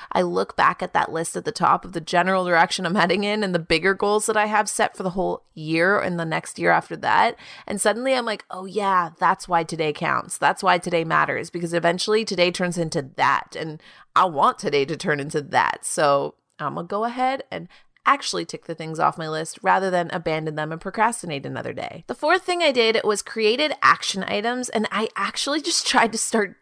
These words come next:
doing them. And the only way that you can is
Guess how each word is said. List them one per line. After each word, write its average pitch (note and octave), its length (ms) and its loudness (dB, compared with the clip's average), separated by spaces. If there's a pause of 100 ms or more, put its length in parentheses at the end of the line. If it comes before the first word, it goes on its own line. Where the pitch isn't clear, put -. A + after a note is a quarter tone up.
doing F#3 380 2
them. C3 300 -10 (240)
And A3 300 2 (100)
the A3+ 200 -2
only D#4+ 260 2
way B3 220 2
that A3+ 120 -2
you F#3 120 -8
can F3+ 440 0
is F#3 340 -8